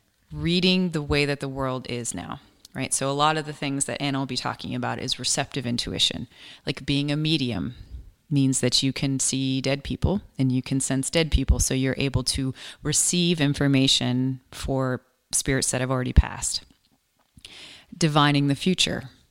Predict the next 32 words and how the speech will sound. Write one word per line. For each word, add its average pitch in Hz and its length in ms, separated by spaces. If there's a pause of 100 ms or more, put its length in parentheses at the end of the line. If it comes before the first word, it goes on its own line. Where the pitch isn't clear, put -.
(600)
is 147 140
basically 147 520
a 143 80
way 139 240
of 135 240
reading 139 280
a 135 60
book 147 500
that 135 160
already 127 300
exists, 143 460
so - 140
you're 127 220
receiving 139 600
information 127 540
that 123 120
exists - 440
in 131 100
the 123 80
world. - 380 (720)
So - 120
that's, 156 460 (220)
um, 135 540
other 147 200
examples 139 480
of 131 100
receptive 135 420
intuition 131 600
are, 123 400 (500)
um, 123 280 (100)
dowsing, 156 520 (200)
so 127 200